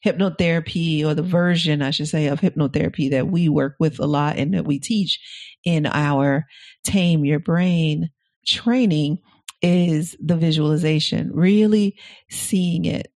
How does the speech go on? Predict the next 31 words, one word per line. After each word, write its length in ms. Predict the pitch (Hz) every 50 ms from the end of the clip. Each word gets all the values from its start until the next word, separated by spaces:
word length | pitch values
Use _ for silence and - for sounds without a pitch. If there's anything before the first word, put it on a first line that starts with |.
| _ _
Now, 460 | - 190 196 196 190 190 190 196 - _ _ -
not 200 | - 208 269 339
everybody 520 | 359 339 320 277 277 233 254 233 226 214 208
can 200 | - - 147 151
visualize. 920 | 156 220 226 202 190 175 180 170 165 - - - 214 190 202 - - - _ _ _ _ _ _ _ _ _ _ _ _ _ _ -
Some 400 | - - - - - 185 202 202
people 260 | - 220 202 202 196
cannot, 500 | - - 196 185 196 208 208 - - - - - 165
believe 320 | 180 180 175 151 147 -
it 100 | 113 113
or 80 | 131 135
not, 280 | 120 110 104 - - - -
if 160 | 156 - -
you're 160 | - 156 139
not 320 | 143 143 147 147 147 - -
one 120 | 143 143
of 60 | 135
those 160 | 139 143 151
people. 260 | - - 190 180 - 147
And 80 | 151 -
it's 160 | - 302 -
a 40 | 415
pretty 280 | - - 370 370 349 302
fair 360 | - - 277 294 269 226 190
amount 540 | 180 180 175 185 202 202 185 160 - - -
of, 240 | 156 156 160 160
it 160 | 156 160 165 -
could 140 | - 269 269
be 160 | - 269 277
like 220 | 254 220 185 -
it's 200 | - 147 - -